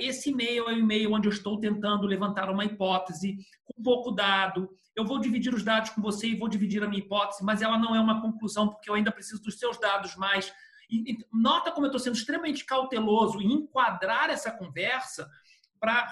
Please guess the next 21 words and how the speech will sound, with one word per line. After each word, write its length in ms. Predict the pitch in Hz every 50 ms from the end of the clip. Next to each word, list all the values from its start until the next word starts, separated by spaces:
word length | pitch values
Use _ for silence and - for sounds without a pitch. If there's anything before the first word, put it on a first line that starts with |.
| - -
reduzir, 760 | - 320 381 381 285 311 233 175 151 151 202 262 302 - -
não 220 | 185 185 190 190 185
evitar, 520 | 147 156 147 147 143 139 165 208 - - - - - _ _ _ _ _ _ _ _ _ _ -
mas 160 | 190 202 202
reduzir 840 | 196 240 294 359 - 320 277 220 - 190 214 262 330 359 - - - _ _ _ _ _ _ _ _
o 100 | 247 233
mal 220 | 240 254 277 302
interpretamento, 1000 | 302 285 285 - - - 262 254 - 247 226 208 208 208 226 254 254 - 277 247
a 60 | 240
ambiguidade 840 | 233 220 226 226 190 220 208 180 180 175 185 208 240 254 220 - -
que 100 | - -
possa 420 | - - 226 247 254 254 - 269
vir 220 | 202 180 214 208
com 300 | 214 233 247 247 226 220
que 100 | 226 220
o 80 | 240 220
outro 460 | 196 190 214 233 226 - - 285 - - - _ _ _ _ _ _
crie 320 | - 247 240 269 302 311 -
problemas 760 | - 262 220 190 196 202 214 233 262 277 294 285 - - - _ _
ao 260 | 202 226 254 269 269
não 420 | 254 240 240 247 262 294 302 302